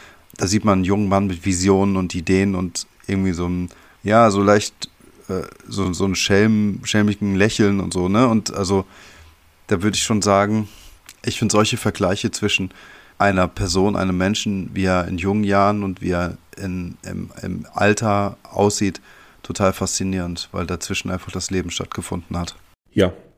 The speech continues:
Speaker 2: tatsächlich ist das so. Und das Leben des Manfred Seel war vermutlich ein Leben voller Abgründe, denn dieser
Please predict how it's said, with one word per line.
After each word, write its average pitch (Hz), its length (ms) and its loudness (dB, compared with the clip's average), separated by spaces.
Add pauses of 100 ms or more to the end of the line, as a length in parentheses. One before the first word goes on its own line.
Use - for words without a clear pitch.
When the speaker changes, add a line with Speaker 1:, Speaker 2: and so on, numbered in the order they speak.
(460)
Speaker 2:
tatsächlich - 540 -2
ist - 160 -2
das 123 180 2
so. 123 320 2 (120)
Und - 520 -2
das - 320 -2
Leben 110 260 4
des 107 180 0
Manfred 107 420 2
Seel 104 400 4
war 104 180 4
vermutlich 110 560 -2
ein 101 120 2
Leben 110 260 2
voller 110 320 0
Abgründe, 101 640 -2
denn 101 340 -2
dieser 95 500 2